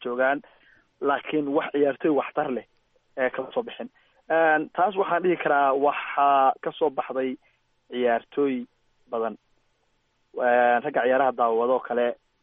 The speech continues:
een, waa filaya aad inuu, uuna u daawaday ninka la yihahdo, eh, Ibrahim. Een, ciyaartooyda kooxda Man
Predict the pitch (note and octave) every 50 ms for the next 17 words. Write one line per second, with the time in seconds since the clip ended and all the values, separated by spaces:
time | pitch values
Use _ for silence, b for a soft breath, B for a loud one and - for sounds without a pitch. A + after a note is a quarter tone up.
0 | _ _ _ _ - C3 B2 A#2+ A#2 A#2 A2+ A2+ A2+ A#2 B2 A#2+ A#2 A#2 - -
1 | D#3+ D#3 C3+ B2 B2 C#3+ C3 B2+ B2+ A#2+ A#2+ - B2 C#3+ C#3+ D3+ C#3+ C3+ C3+ -
2 | A#2+ A#2 A#2 A#2+ B2 B2 - B2 A#2 A#2 A#2 A2+ A#2 B2+ B2 A#2+ A#2 A#2+ - B2+
3 | C3+ B2+ A#2 A2 b b b b b b b b b _ _ - B2 B2 A#2+ A#2
4 | A#2 - - B2+ C3 C3+ C3+ B2+ - _ - E3 E3 D#3+ D#3 C#3+ C#3+ C#3 C3 -
5 | _ _ _ _ _ _ - C3+ C#3+ - - - C#3+ C#3+ C#3+ D3 C#3